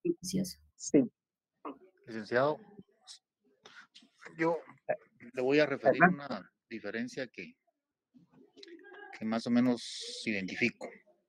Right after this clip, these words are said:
Speaker 2: Vale.
Speaker 3: Dice, de-,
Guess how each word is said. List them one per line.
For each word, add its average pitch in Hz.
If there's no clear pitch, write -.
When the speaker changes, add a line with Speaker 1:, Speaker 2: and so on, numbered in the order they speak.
Speaker 2:
Vale. -
Speaker 3:
Dice, 135
de-, 131